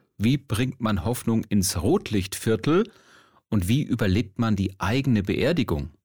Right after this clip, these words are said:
Hm. Unter anderem um diese Fragen geht's im neuen Podcast Hoffnungsmensch. Zehn ganz unterschiedliche Menschen erzählen davon, was ihnen Hoffnung im Leben gibt.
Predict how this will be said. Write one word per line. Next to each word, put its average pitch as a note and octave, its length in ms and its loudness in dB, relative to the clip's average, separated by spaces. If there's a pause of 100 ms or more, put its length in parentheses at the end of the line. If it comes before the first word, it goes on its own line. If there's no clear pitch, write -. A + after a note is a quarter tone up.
(640)
Hm. - 140 -2 (320)
Unter F2 300 -2
anderem E2+ 320 -2
um F#2+ 260 -2
diese B2+ 280 -2
Fragen F#2 460 -4
geht's - 480 -4
im C#3 240 4
neuen B2 300 2
Podcast G#2 720 -4 (340)
Hoffnungsmensch. C3 1120 0 (440)
Zehn E3 260 2
ganz D#3 320 0 (140)
unterschiedliche B2 680 2
Menschen D2+ 380 0
erzählen D2 440 -2
davon, D2 360 -4
was F#2+ 320 -4
ihnen G2 380 0
Hoffnung D#2 380 -4
im E2 180 -4
Leben D#2 300 -2
gibt. - 360 -6